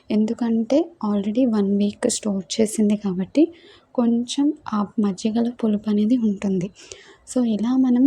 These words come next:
కూలింగ్ వాటర్లో ఆ వెన్నని కొంచెం, కొంచెం ఉంచటం వల్ల ఆ వెన్నలో పులుపు ప-, పులుపు అనేది ఆ వాటర్ ద్వారా వెళ్ళిపోతుంది, కూలింగ్ వాటర్ ద్వారా వెళ్ళిపోతుంది అనమాట.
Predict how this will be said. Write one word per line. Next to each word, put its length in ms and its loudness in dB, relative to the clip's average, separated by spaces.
కూలింగ్ 440 2
వాటర్లో 540 -2
ఆ 100 -2
వెన్నని 1120 -2
కొంచెం, 320 0
కొంచెం 300 -2
ఉంచటం 560 -2
వల్ల 200 -2
ఆ 100 -6
వెన్నలో 540 0
పులుపు 400 -2
ప-, 400 -2
పులుపు 340 2
అనేది 440 2
ఆ 100 2
వాటర్ 360 -2
ద్వారా 260 -2
వెళ్ళిపోతుంది, 720 0
కూలింగ్ 360 4
వాటర్ 300 -2
ద్వారా 260 -6
వెళ్ళిపోతుంది 600 -2
అనమాట. 300 -4